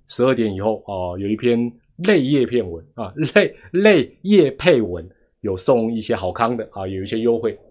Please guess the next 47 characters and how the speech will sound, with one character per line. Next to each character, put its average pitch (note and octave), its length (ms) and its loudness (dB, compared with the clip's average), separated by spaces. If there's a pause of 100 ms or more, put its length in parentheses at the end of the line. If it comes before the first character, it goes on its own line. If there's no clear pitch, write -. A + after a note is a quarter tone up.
(200)
大 G#2+ 100 -4
家 G2+ 120 -4
明 F#2+ 160 -8
天 G#2+ 260 -6
记 A2+ 140 -6
得 G2 120 -6
去 G2 320 -6 (440)
试 - 180 -2
试 C3+ 140 -2
手 A2 160 2
气 B2 120 2
啦。 C#3 160 4 (100)
好， - 340 0
那 B2 80 -6
我 A2+ 60 -4
们 A2 60 -4
今 C3 200 -4
天 B2+ 120 0
的 A#2+ 80 2
这 A#2+ 140 -2
个， A2 340 0 (520)
呃， G#2 360 -6 (320)
统 B2+ 220 0
一， E3 160 -4
统 C#3+ 180 2
一 A#3 120 8
没 G#3+ 160 10
说， A3 100 6
有 F3 380 10
啦， A3+ 100 10
我 F#3+ 80 6
统 F#3 220 6
一 B3+ 100 6
看 G#3+ 340 0
谁 A3 280 4
没， A#3+ 240 6
你 G#3+ 120 4
没 A3+ 200 6
听 B3 360 4
啊， F3+ 200 2
我 F3+ 100 2
统 F#3+ 220 2
一 G#3 100 0
怎 F#3+ 100 2
么 F3+ 120 4
没 E3 180 2
说？ D#3+ 180 -2